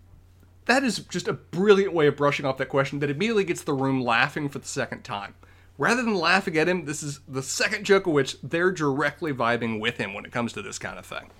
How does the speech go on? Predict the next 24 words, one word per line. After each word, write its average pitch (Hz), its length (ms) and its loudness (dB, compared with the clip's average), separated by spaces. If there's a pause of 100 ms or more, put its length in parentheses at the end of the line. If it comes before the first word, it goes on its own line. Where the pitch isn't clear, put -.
(1160)
Oddly 175 220 8
enough, 180 200 4
bit 160 100 4
of 156 60 -2
trivia 160 340 2
for 156 120 -2
that 139 140 4
decision. 143 440 -2 (260)
Though 160 160 10
it's 196 100 6
one 214 120 6
of 196 40 6
the 175 60 2
most 147 160 0
quoted 170 400 2
Supreme 160 300 -4
Court 156 220 0
opinions, 151 360 -2
again, 120 420 0 (240)
that 254 160 6
was 277 140 0
the 247 80 -2
concurring 180 760 2 (140)
decision 143 420 0